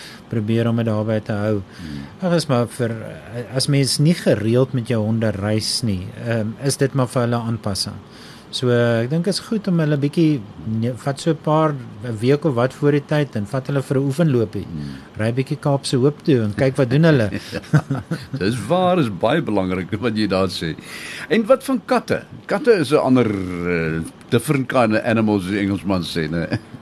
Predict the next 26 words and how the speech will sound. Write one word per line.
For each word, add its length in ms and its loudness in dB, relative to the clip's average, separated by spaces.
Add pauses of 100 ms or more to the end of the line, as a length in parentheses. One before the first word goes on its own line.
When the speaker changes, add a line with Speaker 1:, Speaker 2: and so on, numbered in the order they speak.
(160)
Speaker 1:
Katte 340 2
is 120 4
eintlik 360 2 (380)
'n 160 0
bietjie 240 2
makliker 640 -2
in 140 -2
'n 60 0
sekere 440 0
mate, 440 -2
want, 180 -2 (180)
eh, 320 -4
v-, 180 -12
om 240 0
'n, 260 4 (140)
as 120 -2
mens 240 2
'n 80 2
goeie 320 2 (120)
kat 200 -2 (280)
loseer 480 0
fasiliteit 720 -2
kan 220 -4
kry 200 0
tydens 380 0
vakansietye, 1040 -4